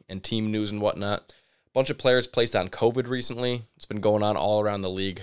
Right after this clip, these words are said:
Some teams were hit much harder than the Jets, but we did lose John Franklin Myers currently. Foley Fatukasi didn't play in this game.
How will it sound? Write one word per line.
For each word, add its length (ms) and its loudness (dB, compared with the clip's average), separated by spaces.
Some 220 -2
teams 200 -4
were 120 -4
hit 180 0
much 220 2
harder 200 0
than 100 -12
the 60 -4
Jets, 280 -4
but 140 -4
we 120 -2
did 180 4
lose 240 0
John 240 2
Franklin 340 -2
Myers 300 -2
currently. 540 -4
Foley 220 4
Fatukasi 480 2
didn't 200 -2
play 180 0
in 100 -4
this 160 -4
game. 360 -2